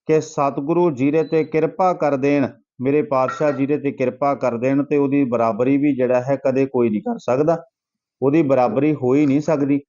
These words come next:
ਗੁਰਮੁਖ ਪਿਆਰਿਓ, ਅਸੀਂ ਇਸ ਚੀਜ਼ ਨੂੰ ਥੋੜ੍ਹਾ ਜਿਹਾ ਸਮਝਣ ਦਾ ਯਤਨ ਕਰੀਏ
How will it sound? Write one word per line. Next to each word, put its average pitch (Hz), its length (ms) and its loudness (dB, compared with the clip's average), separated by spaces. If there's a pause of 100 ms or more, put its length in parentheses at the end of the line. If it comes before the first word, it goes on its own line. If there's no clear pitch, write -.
(380)
ਗੁਰਮੁਖ 151 320 0
ਪਿਆਰਿਓ, 131 600 0 (380)
ਅਸੀਂ 185 340 0
ਇਸ 165 260 0
ਚੀਜ਼ 143 280 2
ਨੂੰ 160 180 0
ਥੋੜ੍ਹਾ 143 320 0
ਜਿਹਾ 151 180 2
ਸਮਝਣ 147 480 -2
ਦਾ 143 140 2
ਯਤਨ 127 440 0
ਕਰੀਏ 120 380 0